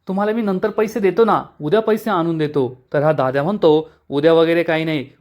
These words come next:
मला आजच्या आज पैसे हवे आहेत." तर राजेश म्हणतो, "असं काय करताय? कालच मी तुम्हाला पाच लाख रुपये आणून दिले आणि आजच्या आज तुम्ही लगेच पैसे मागताय,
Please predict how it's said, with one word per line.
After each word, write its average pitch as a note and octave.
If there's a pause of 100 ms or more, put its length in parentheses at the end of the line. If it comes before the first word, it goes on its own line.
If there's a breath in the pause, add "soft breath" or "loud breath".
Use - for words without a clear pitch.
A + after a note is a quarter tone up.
मला C#3+
आजच्या D3
आज D#3
पैसे D#3
हवे C#3+
आहेत." C#3 (420 soft breath)
तर D3+
राजेश C3+
म्हणतो, D#3
"असं C#3+
काय F3+
करताय? D3 (260 loud breath)
कालच E3
मी G3+
तुम्हाला F#3+
पाच F#3+
लाख F3+
रुपये G3+
आणून F3+
दिले D#3+ (260 loud breath)
आणि D3
आजच्या C#3+
आज E3+
तुम्ही F3
लगेच E3
पैसे D#3
मागताय, D3